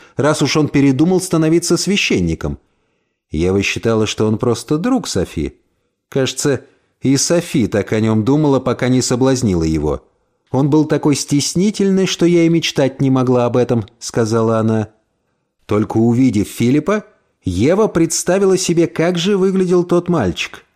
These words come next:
Тогда она увидела его достоверное воспроизведение.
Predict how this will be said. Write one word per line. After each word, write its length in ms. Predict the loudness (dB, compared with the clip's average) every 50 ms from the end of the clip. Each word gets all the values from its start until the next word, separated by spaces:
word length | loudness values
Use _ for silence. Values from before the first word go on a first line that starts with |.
| _ _ _ _ _ _ _ _ _
Тогда 420 | -6 -4 -2 -2 0 0 2 2 2
она 200 | 2 2 2 2
увидела 380 | 2 2 2 2 2 2 2
его 300 | 4 4 4 4 2 2
достоверное 880 | 0 0 -2 -2 -2 -4 -2 0 0 2 2 2 2 2 2 2 2 2
воспроизведение. 1040 | 0 -2 -2 -2 -2 0 0 0 0 2 0 0 2 2 0 0 0 -2 -4 -6 -10